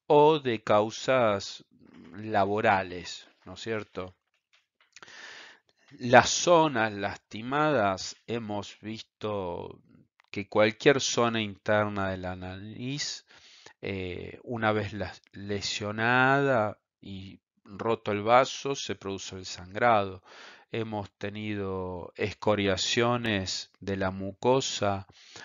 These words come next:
a nivel del septum nasal, desgarros a nivel de las axilas del cornete inferior o medio,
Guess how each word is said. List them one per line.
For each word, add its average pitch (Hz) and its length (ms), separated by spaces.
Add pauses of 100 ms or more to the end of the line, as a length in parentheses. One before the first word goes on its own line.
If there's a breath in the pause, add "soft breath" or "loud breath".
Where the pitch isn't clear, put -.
(380 loud breath)
a 101 200
nivel 104 680
del 95 240
septum 98 720
nasal, 127 840 (480 loud breath)
desgarros 101 1400 (140)
a 101 180
nivel 104 600
de 101 140
las 90 540
axilas 98 1200
del 101 360
cornete 101 540
inferior 113 1040
o 101 220
medio, 127 760